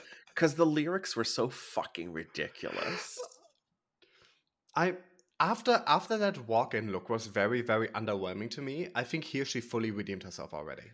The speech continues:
Speaker 1: She looks great in this, I will say.
Speaker 2: This is an
Speaker 1: Um,
Speaker 2: amazing look on her. Her legs are legging.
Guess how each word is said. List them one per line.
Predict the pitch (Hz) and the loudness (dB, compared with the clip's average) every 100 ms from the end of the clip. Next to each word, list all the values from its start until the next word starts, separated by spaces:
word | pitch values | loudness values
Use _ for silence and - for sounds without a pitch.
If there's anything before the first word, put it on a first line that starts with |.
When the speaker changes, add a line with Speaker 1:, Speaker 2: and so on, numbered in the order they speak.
| _ | _
Speaker 1:
She | - - 151 | 0 0 2
looks | 135 139 - - | 0 0 -2 -6
great | 98 110 139 | -2 0 0
in | 90 | -2
this, | 80 - - - | -4 -4 -4 -2
I | 82 | -2
will | 78 | -4
say. | 78 - - - 113 | -4 -6 -6 -8 -4
Speaker 2:
This | 127 - | -4 0
is | 185 | 4
an | 107 | 6
Speaker 1:
Um, | 104 104 | 6 4
Speaker 2:
amazing | 95 107 139 | 0 -4 -4
look | 107 101 | -6 -4
on | 104 | -6
her. | 107 | -4
Her | 107 107 | -6 -6
legs | 95 101 - - | -4 -4 -4 -10
are | 101 90 | -10 -10
legging. | 87 87 104 104 85 92 123 151 | -8 -4 -4 -4 -8 -6 -8 -8